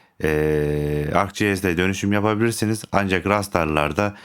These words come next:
raster verinin projeksiyon dönüşümünde bu sistemi önermem. Onun için de Global Mapper diye bir programımız var.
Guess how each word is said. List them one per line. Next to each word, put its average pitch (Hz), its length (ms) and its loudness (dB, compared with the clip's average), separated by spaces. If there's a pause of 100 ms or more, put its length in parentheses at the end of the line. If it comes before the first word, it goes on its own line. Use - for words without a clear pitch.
(320)
raster 90 360 0
verinin 80 540 0
projeksiyon 87 580 -2
dönüşümünde 80 720 -2 (340)
bu 104 80 0
sistemi 85 440 -2
önermem. 92 680 0
Onun 98 180 0
için 87 220 -2
de 107 40 2
Global 92 320 0
Mapper 90 360 -2
diye 82 140 0
bir 82 60 -2
programımız 90 600 0
var. 113 220 0